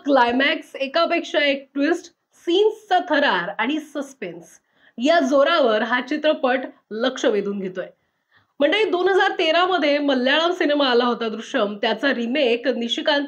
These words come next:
कामत घेऊन आले आणि त्याच्यानंतर पुन्हा एकदा दृश्यम दोन हा मल्याळम cinema आला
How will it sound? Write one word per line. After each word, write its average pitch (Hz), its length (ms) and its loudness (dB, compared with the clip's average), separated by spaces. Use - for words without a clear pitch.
कामत 220 440 -2
घेऊन 208 280 -6
आले 175 220 -10
आणि 214 140 -2
त्याच्यानंतर 269 680 2
पुन्हा 349 380 2
एकदा 339 480 0
दृश्यम 311 380 -4
दोन 330 180 0
हा 330 80 4
मल्याळम 302 440 2
cinema 285 360 0
आला 277 300 2